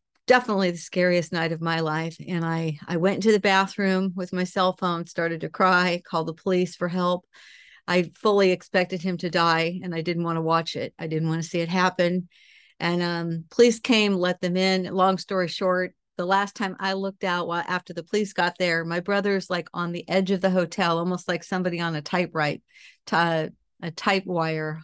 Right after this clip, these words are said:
a wire, you know, like in a circus, kind of. It was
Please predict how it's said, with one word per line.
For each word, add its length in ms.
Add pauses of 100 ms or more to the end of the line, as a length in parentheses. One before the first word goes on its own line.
a 60
wire, 400
you 140
know, 120
like 300
in 80
a 40
circus, 580 (360)
kind 240
of. 160 (500)
It 120
was 580